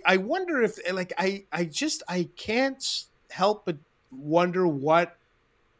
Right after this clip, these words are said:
the impact of the pandemic has been on young people, and especially young people that are away from home, away from family. And if you, imagine Phil Schlappick, and what if he's made seven, what is he making, seventy grand in the A H L,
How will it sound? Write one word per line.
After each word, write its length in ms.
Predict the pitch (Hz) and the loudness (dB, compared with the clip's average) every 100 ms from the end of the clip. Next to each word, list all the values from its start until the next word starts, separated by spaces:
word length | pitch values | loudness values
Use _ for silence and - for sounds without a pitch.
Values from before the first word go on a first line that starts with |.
| _ - | _ -10
the 160 | 151 151 | -8 -4
impact 520 | 190 226 220 226 226 | -2 -2 -4 -6 -4
of 60 | 202 | -4
the 100 | 175 | -4
pandemic 600 | 151 170 156 165 175 170 | 0 2 4 4 4 0
has 140 | 147 | -2
been 180 | 131 156 | 2 2
on 140 | 151 | 2
young 260 | 135 135 135 | 0 0 -2
people, 340 | 127 - - - | -8 -12 -18 -8
and 160 | 147 151 | -4 -2
especially 560 | 143 - 254 262 247 | -2 0 0 0 -2
young 300 | 180 185 202 | 0 0 0
people 260 | 202 196 180 | -4 -4 0
that 140 | 165 151 | 0 2
are 240 | 143 131 - _ _ _ - | 0 -2 -12 _ _ _ -6
away 280 | 139 170 208 | 2 4 4
from 180 | 220 170 | 0 0
home, 300 | 185 190 180 | 0 2 2
away 240 | 143 175 | 2 2
from 200 | 185 180 | 0 -2
family. 380 | 180 175 170 165 - - - | 0 2 0 -2 -8 -12 -4
And 200 | 165 156 | 0 2
if 140 | 147 156 | 0 -4
you, 80 | 175 | -6
imagine 460 | 185 240 302 302 | -2 -2 0 -2
Phil 220 | 185 226 214 | 0 0 0
Schlappick, 340 | 190 170 180 185 | 2 2 2 -2
and 80 | |
what 100 | 214 | 0
if 80 | 240 | 0
he's 100 | 170 | -2
made 180 | 135 104 | -8 -10
seven, 360 | - 160 170 156 | -2 -2 -2 -2
what 80 | |
is 60 | 190 | -2
he 40 | 160 | -2
making, 260 | 113 98 | -6 -8
seventy 340 | - 143 170 151 | -6 -4 -4 0
grand 400 | 151 156 165 170 | 2 2 2 0
in 80 | |
the 120 | 160 160 | 0 0
A 40 | |
H 240 | 160 - | 0 0
L, 260 | 160 160 | 0 0